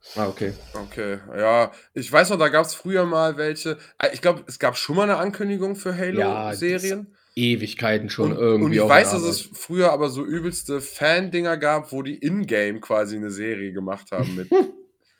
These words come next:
Speaker 1: Ja.
Speaker 2: Das war ganz lustig. Ja, Elden Ring haben die, fand ich interessant, dass da gar kein Gameplay kam, sondern dass, obwohl es ja schon voll die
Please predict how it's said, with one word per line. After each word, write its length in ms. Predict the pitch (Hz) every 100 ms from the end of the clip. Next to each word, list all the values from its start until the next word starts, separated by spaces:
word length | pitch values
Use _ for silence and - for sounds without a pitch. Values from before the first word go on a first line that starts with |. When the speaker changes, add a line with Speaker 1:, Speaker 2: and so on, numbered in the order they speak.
| _ _
Speaker 1:
Ja. 80 | 101
Speaker 2:
Das 400 | 98 117 - 113
war 160 | 107 107
ganz 180 | 107
lustig. 480 | 113 127 - 139 - _ _ _
Ja, 320 | 120 113 - - -
Elden 260 | 170 208 196
Ring 220 | 196 175
haben 180 | 143 151
die, 320 | 139 135 131 _
fand 240 | - 135 143
ich 160 | -
interessant, 440 | 127 123 113 143 160
dass 140 | 143
da 80 | 123
gar 160 | 117
kein 180 | 143 151
Gameplay 360 | 107 135 175 180
kam, 260 | 180 175
sondern 220 | 160 127 120
dass, 260 | 120 -
obwohl 240 | - 104 131
es 100 | 131
ja 120 | 110
schon 240 | - 113
voll 200 | - 120
die 380 | 113 101 101 98